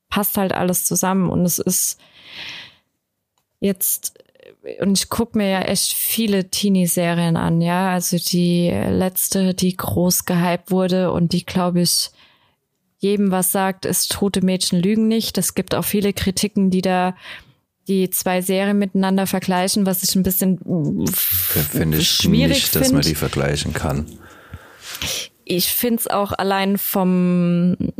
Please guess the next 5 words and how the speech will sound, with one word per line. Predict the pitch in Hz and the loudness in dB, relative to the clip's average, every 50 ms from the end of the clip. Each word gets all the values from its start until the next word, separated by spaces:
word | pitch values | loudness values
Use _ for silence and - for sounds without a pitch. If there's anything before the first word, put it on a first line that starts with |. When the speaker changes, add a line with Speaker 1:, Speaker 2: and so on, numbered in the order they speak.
| - - - | -4 -2 -2
Speaker 1:
von | - - - - 202 196 185 180 - | -2 -4 -4 -2 0 0 0 0 0
dem, | - 208 202 208 208 214 214 208 196 170 - - | 0 0 2 2 2 2 2 0 0 0 -2 -2
was | - - 196 196 202 - - - - | -2 0 0 0 0 0 -2 -4 -2
die | - 196 190 185 | -2 0 0 0
Serien | - - - 190 190 202 202 208 202 202 185 180 180 165 | 0 -2 -2 0 0 0 0 0 0 0 2 2 2 0